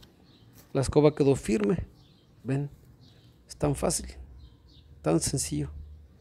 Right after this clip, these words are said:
Y ya tenemos una escoba renovada para barrer la tierra, para lavar el piso de las mascotas, o no sé, para el uso que ustedes le quieran dar. Miren, ahí está la escobita, firme.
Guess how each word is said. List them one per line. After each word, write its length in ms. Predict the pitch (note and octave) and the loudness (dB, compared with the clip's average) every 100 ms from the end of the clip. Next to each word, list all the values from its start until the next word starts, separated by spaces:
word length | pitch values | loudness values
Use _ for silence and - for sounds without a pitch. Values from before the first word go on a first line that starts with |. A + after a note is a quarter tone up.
| - - - - | -20 -20 -20 -4
Y 100 | C#3 | 6
ya 100 | C3+ | 8
tenemos 300 | B2+ C#3 C3 | 8 6 4
una 120 | C3+ B2 | 4 2
escoba 300 | - B2 A#2+ | 4 4 4
renovada 680 | A#2 A2 G2 B2 E3+ G3 F3 | 4 2 2 2 2 0 0
para 120 | C#3 | 0
barrer 460 | B2 B2 B2+ C3 A#2 | 4 4 6 4 4
la 120 | A2 | -2
tierra, 500 | - C#3+ D#3 D#3 D3+ | -2 2 4 4 2
para 340 | C3 A2+ G#2 - - - - | 2 0 -2 -8 -20 -20 -6
lavar 280 | A#2+ A#2+ B2+ | 2 6 8
el 140 | A#2 G#2 | 6 2
piso 500 | C#3+ C#3 - B2+ A2 | 2 2 2 0 0
de 140 | A2+ | 0
las 160 | G#2+ G#2 | -2 -2
mascotas, 540 | G2+ - F2 G2+ F#3 | -4 -2 -2 0 2
o 20 | |
no 100 | G3+ | 4
sé, 160 | G3 A3+ | 6 4
para 220 | - E3+ | 6 6
el 140 | D#3 D#3+ | 6 4
uso 180 | E3 | 2
que 80 | - | 0
ustedes 200 | C#3+ D#3 | 0 0
le 80 | D3+ | 0
quieran 260 | D3+ C#3+ D#3 | 0 0 0
dar. 180 | - - - - - | -2 -4 -10 -20 -6
Miren, 280 | - D3+ D#3 - | 0 2 2 -2
ahí 80 | - | -8
está 180 | - C3+ | -2 0
la 60 | |
escobita, 480 | C3+ - C3 C#3 - - - - - | 0 0 -2 -2 -8 -20 -20 -20 -2
firme. 360 | D3+ D#3 D3+ | 0 2 -2